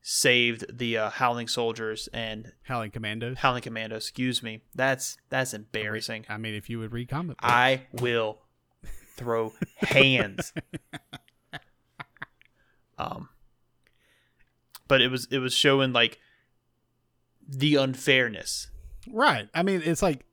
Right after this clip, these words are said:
Speaker 2: almost the exact same story,
Speaker 1: Mm-hmm.
Speaker 2: but Captain America got away with it 'cause he's white and got celebrated, and Isaiah Bradley got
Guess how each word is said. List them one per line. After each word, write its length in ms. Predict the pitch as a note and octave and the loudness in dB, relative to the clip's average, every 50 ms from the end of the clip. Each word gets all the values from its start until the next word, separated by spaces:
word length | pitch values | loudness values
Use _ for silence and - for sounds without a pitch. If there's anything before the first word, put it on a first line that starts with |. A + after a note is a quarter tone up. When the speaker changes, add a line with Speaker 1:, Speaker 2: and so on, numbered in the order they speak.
| _ _ | _ _
Speaker 2:
almost 340 | - D3 E3 E3+ E3+ D3+ - | 2 2 4 4 4 4 2
the 60 | E3 | 2
exact 340 | D3+ B2+ G#2+ C#3+ C#3+ C#3 - | 0 0 0 0 0 0 0
same 180 | - D3+ C3+ A#2+ | 0 -2 0 -2
story, 500 | - - D3+ D3 D#3 C3+ A2+ G#2 G#2 G#2 | -2 -2 0 0 2 0 0 -2 -4 -4
Speaker 1:
Mm-hmm. 280 | C#3 C3 A#2+ A#2+ B2 A#2+ B2 - _ _ _ _ _ _ - | -6 -6 -6 -8 -12 -12 -14 -18 _ _ _ _ _ _ -12
Speaker 2:
but 480 | C3 A2 D3 C#3+ C3+ B2+ A#2+ A2+ - - _ _ _ _ _ - | 2 4 6 6 6 4 2 -2 -4 -8 _ _ _ _ _ -4
Captain 260 | - D#3+ D#3 C3 D3 | -2 -2 0 0 0
America 640 | C#3+ C#3 C#3 C#3 C#3 C3 - C#3 C3 B2+ B2 A#2+ A2 - _ _ _ _ _ - | 0 2 2 2 0 0 0 -2 -2 0 -2 -4 -6 -10 _ _ _ _ _ -6
got 180 | B2 C3+ B2+ C3 | -4 -2 0 0
away 180 | B2+ B2 B2+ | 0 0 0
with 120 | C3 C3 B2+ | 0 0 0
it 140 | A#2+ A#2 - _ _ _ _ _ _ | -2 -4 -8 _ _ _ _ _ _
'cause 140 | - C3+ A#2+ | -6 -4 -4
he's 140 | C3 A#2+ G#2+ | -4 -4 -2
white 320 | A2 A#2 A#2+ B2 B2 A#2+ | -2 -2 0 -2 -2 -4
and 140 | A#2+ A#2 A2 | -6 -6 -4
got 180 | A2+ A#2 A2+ G#2+ | -4 -4 -4 -4
celebrated, 540 | - A#2+ B2 A2 A2+ A2 A2 G#2+ A2 G#2+ A2 | -6 -6 -6 -6 -6 -6 -4 -6 -6 -6 -8
and 140 | G#2+ G#2+ | -8 -8
Isaiah 280 | G#2 G#2 G#2 - A2+ G#2+ | -8 -8 -8 -8 -8 -6
Bradley 340 | G2+ G2+ G#2 G#2+ G#2+ G#2 G#2 | -6 -6 -6 -6 -6 -8 -8
got 320 | G2 - G2+ G2+ G2+ - | -6 -4 -4 -4 -4 -6